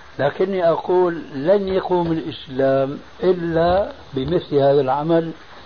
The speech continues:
وغيره." ولذلك لا تنسوا، قلت لكم آنفا،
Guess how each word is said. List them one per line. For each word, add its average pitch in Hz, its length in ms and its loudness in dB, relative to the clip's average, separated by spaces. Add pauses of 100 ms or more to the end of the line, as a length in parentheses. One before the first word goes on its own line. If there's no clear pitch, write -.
(120)
وغيره." 143 640 4 (1800)
ولذلك 131 760 0
لا 131 200 4
تنسوا، 151 460 -2 (100)
قلت 160 280 2
لكم 135 380 -2
آنفا، 120 560 -4